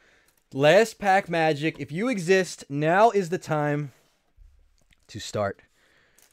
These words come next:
All right. This is gonna be it, guys. Can we get last pack magic on the Blaine's Charizard? This is for everything right here. This final Sabrina pack. Can Sabrina use her psychic abilities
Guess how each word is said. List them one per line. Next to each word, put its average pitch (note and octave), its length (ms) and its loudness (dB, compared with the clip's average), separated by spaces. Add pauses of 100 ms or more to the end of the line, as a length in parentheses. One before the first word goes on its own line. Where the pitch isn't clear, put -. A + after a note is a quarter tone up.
All F3 180 8
right. F#3+ 320 10 (560)
This D3+ 220 0
is G#3 100 -2
gonna A3 200 6
be F#3 140 4
it, F3+ 120 4
guys. D3 400 6
Can A3 300 -2
we C4+ 140 0
get - 560 4 (760)
last A2+ 340 -8
pack E3+ 320 -2
magic D#3 520 0
on C#3 140 0
the C3+ 80 0
Blaine's C3 420 -2
Charizard? D3+ 420 4
This G#3+ 180 6
is D4 120 0
for A3+ 160 -2
everything G3 680 2
right E3+ 240 4
here. C#3+ 480 -2 (220)
This D3 180 -4
final B3+ 440 4
Sabrina F#3+ 500 0
pack. E3+ 420 -2 (400)
Can D3+ 280 -4
Sabrina A3 420 0
use D3 380 2
her C3+ 100 -4
psychic G3+ 500 0
abilities C#3 920 0